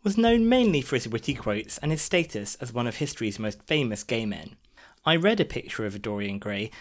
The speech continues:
and watched the movie version of The Importance of Being Earnest, but these literary achievements always seemed secondary to me,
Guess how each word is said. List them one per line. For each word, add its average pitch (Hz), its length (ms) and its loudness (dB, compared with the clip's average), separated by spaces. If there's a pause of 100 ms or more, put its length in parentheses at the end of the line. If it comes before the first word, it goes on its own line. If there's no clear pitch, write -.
(160)
and 147 120 4
watched - 200 0
the - 80 0
movie 139 340 2
version 98 480 -4
of 107 140 -4
The 104 120 -6
Importance 104 520 -4
of 98 100 -10
Being 101 300 -4
Earnest, 107 440 -4 (300)
but 175 160 0
these 240 260 4
literary 147 440 4
achievements 139 720 0
always 202 260 8
seemed 180 280 4
secondary 110 680 -2
to 107 160 -6
me, 104 320 -6